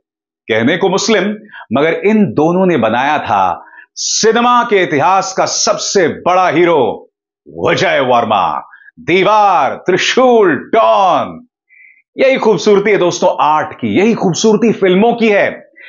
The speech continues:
और यही वजह है कि गणपति बप्पा मोरिया के नारे लगाते शाहरुख दिखाई देते हैं, सलमान दिखाई देते हैं, आरती करते हुए आमिर खान दिखाई देते हैं। और ये सिर्फ बनावट नहीं है।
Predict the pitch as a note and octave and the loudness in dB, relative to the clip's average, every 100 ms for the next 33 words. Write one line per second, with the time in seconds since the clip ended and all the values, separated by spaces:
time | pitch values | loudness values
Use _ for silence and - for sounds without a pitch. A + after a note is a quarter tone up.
0 | - - F#3+ F3 G#3+ C#4+ A3+ G#3 F3+ D#3+ | -20 -4 0 2 2 2 2 0 0 2
1 | D#3 D#3+ - - - A2 - A#3 C4 A#3 | 0 -2 -8 -6 -4 0 0 0 0 -2
2 | G#3+ G#3+ F3 E3 - F#3 C#3+ D3+ E3 F#3 | 0 0 0 0 0 0 0 0 0 0
3 | F3+ E3+ C3+ C#3 D#3 B2+ A#2+ C3 C3 D#3+ | 0 0 0 0 0 0 0 -2 0 0
4 | E3+ E3+ - A2+ A2+ E3+ C3 A#2+ E3+ E3+ | 0 -2 -2 0 2 0 -2 -4 -2 0
5 | E3+ E3+ E3+ E3+ - - - - D#3+ - | -2 0 0 -2 -6 -14 -8 -6 -4 -2
6 | F3 G3+ F3 F3 F3 E3+ E3+ F3+ F3 A#2+ | -2 0 -2 -2 0 0 0 -2 0 -2
7 | D#3+ F3+ G3+ F#3 F3+ F#3 F3+ D3 F3 F#3+ | -2 -2 -2 -2 0 2 2 0 0 -2
8 | F#3 G3 F3 E3+ F3+ F#3 F3+ G3+ A3+ A#3 | -2 -2 -2 0 0 0 0 0 0 -4
9 | - - - - - - G#3+ C4+ - C#4 | -10 -20 -20 -20 -10 -4 0 0 0 0
10 | C3 E3 E3 E3 F3+ A#3+ A#3+ F#3+ G#3+ A#3+ | 0 -2 0 0 0 0 0 0 2 2
11 | A#3 G#3 C3+ E2 | 2 0 -2 -4